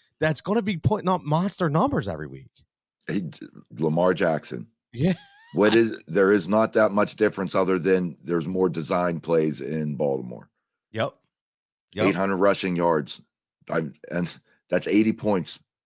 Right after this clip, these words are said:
Speaker 2: Eighty points.
Speaker 1: Yep.
Speaker 2: Throw in rushing touchdowns. Uh, what's that? Another five, six on the conservative side? I mean, that,
Speaker 1: I,
Speaker 2: that's a
Speaker 1: I
Speaker 2: lot
Speaker 1: love
Speaker 2: of
Speaker 1: it.
Speaker 2: points. You know what I mean? That's over
Speaker 1: I love
Speaker 2: a hundred
Speaker 1: it.
Speaker 2: points just in the running. So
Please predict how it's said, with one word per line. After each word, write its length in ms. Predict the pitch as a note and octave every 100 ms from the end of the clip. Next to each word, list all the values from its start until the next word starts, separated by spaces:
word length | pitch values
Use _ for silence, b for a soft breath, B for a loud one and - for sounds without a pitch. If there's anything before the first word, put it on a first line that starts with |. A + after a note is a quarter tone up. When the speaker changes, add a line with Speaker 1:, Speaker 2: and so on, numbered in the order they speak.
| _
Speaker 2:
Eighty 320 | G#2+ B2 C3 B2
points. 540 | B2 A2+ D#2+ - - _ _ _ _ _ _
Speaker 1:
Yep. 160 | F#2 F2
Speaker 2:
Throw 240 | G2+ A2+
in 100 | A2+
rushing 600 | A2 G#2 A2 F#2+ F2+ - _ -
touchdowns. 720 | F#2 - - C#2 B1+ - - _ D2
Uh, 200 | D2+ D2+
what's 220 | F2+ -
that? 200 | E2 C#2
Another 580 | D2 D#2+ E2 E2 D#2+ D2+
five, 340 | - E2+ F#2 F#2
six 440 | - F2+ F#2 -
on 200 | D2 E2
the 300 | D#2 D#2 C#2+ -
conservative 720 | D#2+ D2 F2 F#2 F2 F#2+ E2+
side? 380 | G2+ G2 G#2+ - _ _ _ _ _ _ _
I 80 | -
mean, 120 | D2+
that, 180 | E2 F#2+
Speaker 1:
I, 80 | G2
Speaker 2:
that's 220 | G2 B2
a 60 | F#2
Speaker 1:
I 20 |
Speaker 2:
lot 160 | E2+ F2
Speaker 1:
love 100 | D#2+
Speaker 2:
of 60 |
Speaker 1:
it. 60 | -
Speaker 2:
points. 360 | E2+ D2+ B1
You 100 | D2
know 60 | E2+
what 60 | E2+
I 40 |
mean? 140 | F2
That's 220 | F2 A2 B2
over 220 | G2 E2
Speaker 1:
I 40 |
love 80 | D2
Speaker 2:
a 40 |
hundred 280 | F#2 A2 G#2+
Speaker 1:
it. 40 | F2
Speaker 2:
points 400 | F#2 G2 E2 -
just 280 | F2 E2 E2+
in 80 | D#2+
the 60 |
running. 360 | D#2 C#2+ B1 A#1+
So 400 | - C#2+ C#2